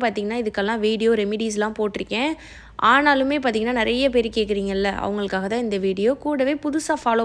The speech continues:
பண்றவங்க, புதுசா தெரிஞ்சுக்கிறவங்களுக்கு இந்த வீடியோ. இப்போ வந்து பி சி ஓ டி இருக்கும்போது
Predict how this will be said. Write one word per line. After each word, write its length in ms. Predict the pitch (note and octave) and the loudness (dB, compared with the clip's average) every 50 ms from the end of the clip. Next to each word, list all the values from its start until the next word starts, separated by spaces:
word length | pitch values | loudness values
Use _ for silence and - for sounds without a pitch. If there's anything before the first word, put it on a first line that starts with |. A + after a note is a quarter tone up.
| A3 A#3 | 0 -2
பண்றவங்க, 380 | G#3+ G#3 G#3 G3+ G3 F#3+ G#3+ A#3 - | -4 -4 -4 -4 -4 -4 -6 -6 -4
புதுசா 320 | C4+ B3 C4+ C4 - - - - | -4 -4 -4 -4 -2 -2 -2 -2
தெரிஞ்சுக்கிறவங்களுக்கு 680 | A3+ G3+ G3+ G3+ G3+ - G3 F#3+ F#3 F#3 F#3 F#3 C4+ C#4 | -2 -2 -2 -4 -4 -4 -4 -4 -4 -4 -4 -4 -4 -2
இந்த 100 | B3 G#3 F3+ F3+ | -2 -2 -2 -2
வீடியோ. 240 | F3+ F3+ F#3+ F#3 E3+ - - - - - - - - - - - - - | -2 -2 -2 -2 -4 -6 -10 -18 -20 -20 -20 -20 -20 -20 -20 -10 -4 2
இப்போ 120 | A#3+ C4+ B3+ | 4 4 6
வந்து 120 | C4 C#4 D#4 C4+ | 6 4 2 2
பி 60 | D#4 D#4+ E4 D#4+ | 2 2 2 2
சி 80 | D#4+ D4+ C#4+ | 2 2 2
ஓ 40 | C#4 C4 | 2 2
டி 60 | C4 B3 B3 | 2 2 0
இருக்கும்போது 400 | C4 B3+ C4 B3+ A#3 A3+ A3+ | 0 -2 -2 -2 0 0 0